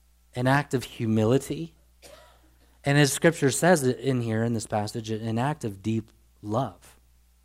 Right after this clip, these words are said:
And that process, as uncomfortable as it felt, allowed me to contrast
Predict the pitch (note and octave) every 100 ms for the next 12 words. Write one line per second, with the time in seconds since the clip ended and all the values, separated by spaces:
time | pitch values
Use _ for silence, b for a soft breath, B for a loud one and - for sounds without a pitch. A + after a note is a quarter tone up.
0 | _ _ _ _ _ _ _ _ _ C#3
1 | C#3 C3+ B2+ A#2+ _ _ C#3+ E3 A3+ -
2 | F3+ E3 D#3 D3 C3+ B2+ A#2+ C#3+ C#3+ D3+
3 | C#3 C3+ A#2+ A2+ A#2 - _ _ B2+ A#2
4 | - A#2+ A2+ A#2+ b b b b C3+ D3+
5 | G3+ G#3+ E3+ - D#3 D#3 - D3 D3+ -